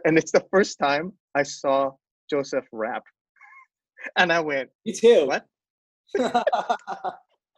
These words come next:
Speaker 2: Yeah, I mean, it was, definitely was, um, something that I had never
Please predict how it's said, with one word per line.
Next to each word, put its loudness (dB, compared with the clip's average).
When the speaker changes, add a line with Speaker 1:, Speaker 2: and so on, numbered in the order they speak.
Speaker 2:
Yeah, 4
I 4
mean, -2
it 0
was, -2
definitely 0
was, 0
um, 0
something -6
that -8
I 0
had -6
never -2